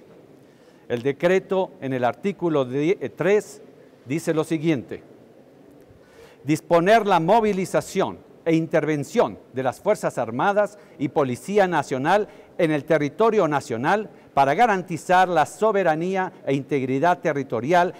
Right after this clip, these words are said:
contra el crimen organizado transnacional, organizaciones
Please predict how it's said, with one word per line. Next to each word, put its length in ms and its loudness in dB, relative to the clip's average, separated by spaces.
contra 400 0
el 140 -2
crimen 460 0
organizado 880 0
transnacional, 880 -4
organizaciones 1120 -2